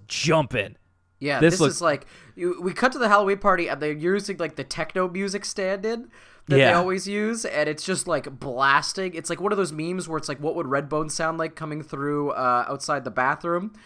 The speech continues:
Speaker 2: Uh, except they did it with the techno music. They put some sort of, like, <laughs> audio dampening on it, so it sounds like it's, like,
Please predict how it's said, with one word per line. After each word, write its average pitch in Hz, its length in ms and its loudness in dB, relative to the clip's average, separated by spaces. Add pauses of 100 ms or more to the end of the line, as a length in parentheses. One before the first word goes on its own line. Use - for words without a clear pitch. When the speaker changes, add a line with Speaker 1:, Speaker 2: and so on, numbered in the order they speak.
(300)
Speaker 2:
Uh, 139 280 4
except 147 280 -2
they 160 100 -2
did 165 140 0
it 180 80 0
with 170 100 -4
the 156 80 -6
techno 175 320 -2
music. 185 320 -4
They 160 80 -4
put - 240 -6
some 359 120 4
sort 160 200 0
of, 139 100 -4
like, 147 180 -2
<laughs> - 40 -12
audio 147 300 4
dampening 160 480 0
on 156 180 6
it, 170 140 -2
so 156 120 -6
it 139 80 -6
sounds 147 360 0
like 143 220 -2
it's, 143 280 -12
like, 143 160 0